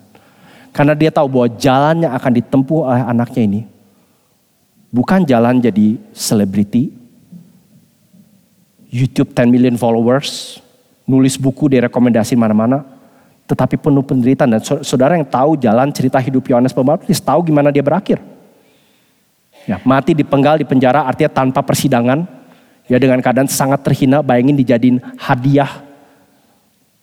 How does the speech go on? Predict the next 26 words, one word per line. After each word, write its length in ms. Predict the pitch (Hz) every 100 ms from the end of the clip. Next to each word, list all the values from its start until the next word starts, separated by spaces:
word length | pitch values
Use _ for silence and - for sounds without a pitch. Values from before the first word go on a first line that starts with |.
| _ _ -
kepalanya 560 | 139 151 135 131 147
gitu 160 | 131 120
ya. 80 | 135
I 80 |
mean, 480 | 139 175 190 339 - -
kalau 240 | 156 170
bayangkan 480 | 170 139 143 139 170
Zakaria 400 | 151 143 156 160
bisa 240 | 147 123 131
melihat 400 | 131 139 156 160
punya 240 | 156 131
mesin 160 | 120 143
waktu 240 | - -
ke 80 | 139
depan, 240 | 127 151
dia 80 | 131
akan, 160 | 131 120 - - _ -
"Oh, 160 | 170
anakku." 400 | 127 117 - 113 - - _ _ _ _ _ _ _ _ _ _ _ _ -
Sia-, 560 | - 202 254 - -
orang 240 | - 180 165
tua 240 | 185 175
mana 240 | 175 180
yang 160 | 185 147
ngarepin 320 | 139 - 147
anaknya? 480 | 135 139 - 117 104